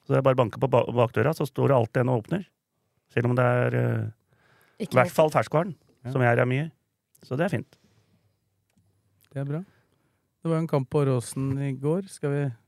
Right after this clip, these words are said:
Speaker 3: skal vi snakke om den, Kristine?
Speaker 2: Mm. Nei, altså, det var jo en veldig god start,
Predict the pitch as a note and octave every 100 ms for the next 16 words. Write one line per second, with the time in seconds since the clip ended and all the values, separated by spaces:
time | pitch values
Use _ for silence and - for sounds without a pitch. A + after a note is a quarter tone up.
0 | _ - C3+ C#3 B2+ C3 B2+ B2+ B2+ C3+
1 | C#3+ F#3+ _ G#3 G3 F#3 F3 F3+ F3 _
2 | _ _ _ - A#3 A3+ B3 A3+ F#3+ G#3
3 | F#3+ F3 E3 E3+ F3 F3 F3+ F3+ F3+ A#3+
4 | F#3+ F3+ - E4+